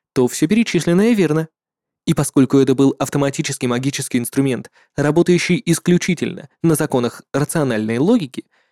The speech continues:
ядро подземелья оказалось совершенно неспособно понять ее психическое отклонение. Однако, похоже, это была единственная ошибка в его суждении.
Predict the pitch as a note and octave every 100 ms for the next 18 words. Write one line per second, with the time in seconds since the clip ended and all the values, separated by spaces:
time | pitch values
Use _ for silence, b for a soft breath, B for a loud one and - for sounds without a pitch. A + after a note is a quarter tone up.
0 | _ - B3 D#4 A3 D#3 E3+ F#3+ C3 B2
1 | C#3 D#3 D#3+ - C3+ B2 - G3 D#3+ C#3+
2 | - B2 E3+ E3+ D3 C3+ C3 B2+ C3 B2+
3 | b b - G3 - C3+ B2+ C3+ B2+ C3
4 | - F#3 D3 A2 - - _ _ _ _
5 | _ _ _ - C3+ C3+ A#3+ C4 F#3 E3+
6 | A3+ G#3 G3+ F#3+ G3 F#3 G3 F3+ E3 -
7 | A#2+ A2+ G#2+ A2+ A3 - C#3 A#2+ A#2 -
8 | B2+ B2 A2 -